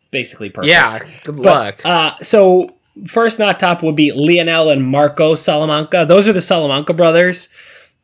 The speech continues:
Speaker 1: Uh,
Speaker 2: Oh,
Speaker 1: they
Speaker 2: the
Speaker 1: are,
Speaker 2: twins?
Speaker 1: yeah, they're the twins. They're very scary, but they, I don't think they really speak. They serve as effective, uh, scary people, but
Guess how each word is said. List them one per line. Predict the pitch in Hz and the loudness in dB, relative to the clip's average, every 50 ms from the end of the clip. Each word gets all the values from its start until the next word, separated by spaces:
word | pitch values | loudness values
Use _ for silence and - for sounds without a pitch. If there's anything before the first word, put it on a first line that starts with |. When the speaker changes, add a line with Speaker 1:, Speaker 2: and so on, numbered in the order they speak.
| _ | _
Speaker 1:
Uh, | - 151 143 135 135 | -6 -4 -2 0 2
Speaker 2:
Oh, | 147 160 | 4 4
Speaker 1:
they | 175 - | 6 6
Speaker 2:
the | 175 170 | 6 4
Speaker 1:
are, | 131 | 4
Speaker 2:
twins? | 123 123 123 135 147 156 175 | 4 2 2 0 -2 0 0
Speaker 1:
yeah, | 175 147 | 0 2
they're | 143 180 226 | 2 2 2
the | 220 269 | 2 0
twins. | - - 233 220 214 214 214 - - _ _ - | -2 -2 0 2 2 2 0 -4 -12 _ _ 0
They're | 262 269 220 | 2 4 6
very | 285 311 349 359 330 | 6 6 6 4 2
scary, | - - - - - 240 226 233 233 226 220 220 214 | 0 -2 -6 -2 2 4 4 4 4 4 2 2 0
but | 165 196 196 - | 0 0 0 2
they, | 233 220 226 214 - - - - | 4 2 2 2 -2 -8 -4 0
I | 202 214 | 0 2
don't | 185 - 226 226 247 269 262 262 | 2 2 4 4 4 4 2 0
think | - 277 285 240 - | -2 -2 -2 0 2
they | 226 220 | 4 4
really | 190 185 190 190 185 175 | 4 2 0 -2 -2 -4
speak. | - - - 165 156 156 139 143 - - _ _ _ _ _ _ _ _ _ _ _ _ _ _ - | -6 -6 -4 -2 -2 -2 -2 -6 -12 -20 _ _ _ _ _ _ _ _ _ _ _ _ _ _ -12
They | 185 170 - 240 240 254 233 | -12 -2 0 2 2 2 0
serve | 220 - 247 226 220 208 190 | -2 -2 0 2 2 2 2
as | 185 147 | 0 -2
effective, | 160 143 - - 143 139 - - 143 123 120 123 - - | -4 -6 -4 -4 -4 -4 -4 -6 -8 -8 -8 -12 -18 -16
uh, | - 113 113 95 98 | -12 -10 -8 -8 -8
scary | - - - 127 113 113 117 113 | -10 -10 -8 -8 -8 -8 -8 -10
people, | 113 - 139 123 - 131 120 113 | -8 -8 -8 -8 -8 -10 -12 -10
but | 104 120 113 - | -10 -12 -14 -14